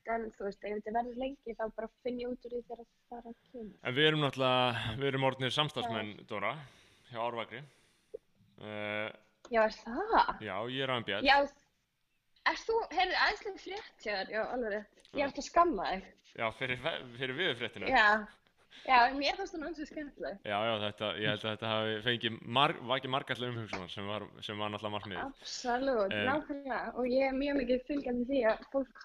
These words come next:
Speaker 1: bara haldi sig, gjör svo um haldi sig inni.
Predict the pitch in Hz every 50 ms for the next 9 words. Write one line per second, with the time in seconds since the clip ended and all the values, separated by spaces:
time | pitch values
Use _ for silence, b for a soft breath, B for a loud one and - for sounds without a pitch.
0 | - - - - 233 220 214 - - 247 277 330 - _ - 180 - - 208 190
1 | 214 - _ _ _ - - 262 269 247 - 247 214 214 214 - 254 240 220 -
2 | 190 - 190 202 196 202 185 180